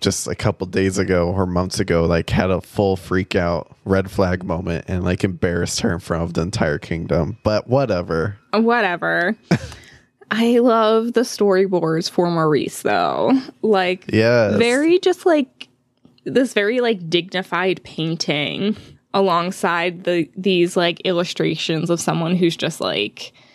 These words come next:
Speaker 2: haggard and beat down by life. And it's like, at this point, he is a combination of those two.
Speaker 1: Right. <laughs> It's so good.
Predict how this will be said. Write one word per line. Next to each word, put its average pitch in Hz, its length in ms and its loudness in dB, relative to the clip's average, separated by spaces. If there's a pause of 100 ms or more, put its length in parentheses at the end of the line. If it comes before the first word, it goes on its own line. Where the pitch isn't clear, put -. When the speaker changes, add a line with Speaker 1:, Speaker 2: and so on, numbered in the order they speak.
(360)
Speaker 2:
haggard 165 840 -2
and 165 160 -2
beat 147 240 -2
down 170 320 -2
by 156 180 -4
life. 113 420 -4
And 170 100 -4
it's 190 140 -4
like, 190 240 0 (800)
at 220 200 -8
this 330 200 -6
point, 285 280 -2
he 190 120 2
is 240 80 2
a 214 80 0
combination 165 720 -4
of 95 120 -8
those - 280 -6
two. - 300 -8
Speaker 1:
Right. 90 300 0
<laughs> - 60 2 (440)
It's 170 200 -2
so 123 220 2
good. 101 340 2